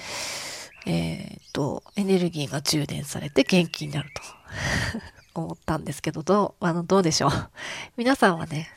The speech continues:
それに対してあの、どう感じましたか？よかったら聞かせてください。はい。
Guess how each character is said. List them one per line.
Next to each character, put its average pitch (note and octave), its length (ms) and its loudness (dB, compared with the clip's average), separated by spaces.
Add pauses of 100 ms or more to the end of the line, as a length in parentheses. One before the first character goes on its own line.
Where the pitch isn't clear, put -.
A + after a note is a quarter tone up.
そ G3+ 60 -10
れ F3+ 80 -8
に F#3+ 60 -12
対 F#3+ 160 -4
し - 60 -6
て - 200 -6 (240)
あ D#3 80 -4
の、 E3+ 80 -12
ど - 420 -4
う - 40 -20
感 E3 180 -2
じ F3 140 -6
ま F3 100 -4
し - 60 -2
た - 100 -2
か？ - 340 -6
よ A3 60 -8
か G#3+ 120 4
っ G3+ 40 4 (100)
た - 80 -4
ら - 80 -6
聞 - 140 -10
か E3 120 -6
せ F#3+ 120 -8
て - 100 -12
く - 120 -4
だ E3 120 -2
さ G#3 180 2
い。 - 80 0 (4000)
は A#3 120 4
い。 G#3+ 100 6